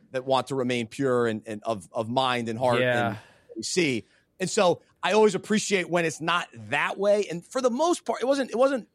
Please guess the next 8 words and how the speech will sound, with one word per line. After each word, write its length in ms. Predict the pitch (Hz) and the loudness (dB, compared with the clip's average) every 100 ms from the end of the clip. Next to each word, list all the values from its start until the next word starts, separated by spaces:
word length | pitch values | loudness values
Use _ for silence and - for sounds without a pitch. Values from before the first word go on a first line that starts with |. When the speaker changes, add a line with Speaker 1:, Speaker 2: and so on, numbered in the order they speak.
| 160 - | _ -4
Speaker 1:
brutal. 380 | 214 269 185 151 | 0 2 4 4
Speaker 2:
Fifty 300 | 185 202 190 | 4 0 -2
Cent's 360 | - 175 165 | 2 2 0
part 440 | - 139 117 104 - | -6 0 2 2 -2
Speaker 1:
But 40 | - 254 | -2 0
City 160 | 240 | 0
pushed 300 | - 160 - | 0 -2 -2
the, 160 | 175 | -4